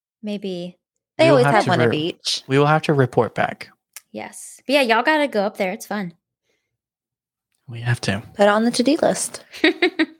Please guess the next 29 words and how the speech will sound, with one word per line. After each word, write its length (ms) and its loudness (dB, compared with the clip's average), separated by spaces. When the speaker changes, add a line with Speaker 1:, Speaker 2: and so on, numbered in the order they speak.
Speaker 3:
Sticking 880 0
in 300 2
Disney 280 2
Springs, 500 0
Everglazed 680 2
Donuts 640 -2
has 440 -2
unveiled 440 0
some 220 -4
new 180 4
donuts. 480 0
And 160 -10
Catherine, 280 -2
did 140 -2
you 140 -4
read 160 0
ahead 220 0
on 100 -2
the 60 -6
notes? 320 -8
Have 120 -8
you 140 -6
heard 320 -4
this 140 -6
before? 480 -2
Speaker 2:
Oh, 100 4
absolutely. 500 0
I'm 140 0
already, 560 0